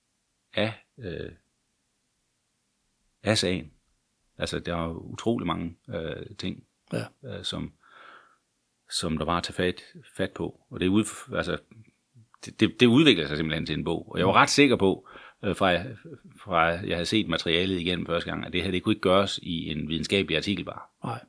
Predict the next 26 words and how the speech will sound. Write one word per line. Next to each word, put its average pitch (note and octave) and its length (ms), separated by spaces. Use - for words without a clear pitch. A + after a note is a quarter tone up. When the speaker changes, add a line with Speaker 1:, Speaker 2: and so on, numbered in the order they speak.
Speaker 1:
Altså, - 200
der G2+ 80
kunne G#2+ 220
et - 180
delaspekt, G#2 640
øh, E2 360
belyses. - 520
Speaker 2:
Mm. A#2+ 80
Speaker 1:
Og G2+ 60
det E2+ 100
har G#2 140
jeg F2 100
belyst D#2+ 380
i - 100
nogle - 240
videnskabelige - 480
artikler. - 320
Men, D#2 380
men D#2+ 540
fortællingen, - 720
altså D#2 260
kriminalhistorien F2+ 920
om E2 120
Michael D#2+ 260
Rasmussens, - 640
øh, - 220